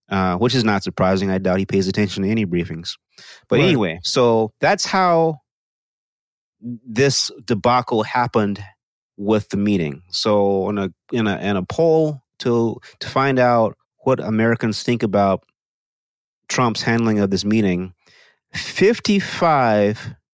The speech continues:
Speaker 1: percent of respondents disapproved of his handling, okay? Of that eighty-three,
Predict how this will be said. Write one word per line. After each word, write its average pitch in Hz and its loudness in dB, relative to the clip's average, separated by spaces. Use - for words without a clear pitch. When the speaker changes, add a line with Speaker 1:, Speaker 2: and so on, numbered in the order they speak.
Speaker 1:
percent 120 0
of 101 -2
respondents 113 0
disapproved 120 2
of 101 -2
his 101 -2
handling, 92 -4
okay? 98 -2
Of 131 2
that 123 4
eighty-three, 143 0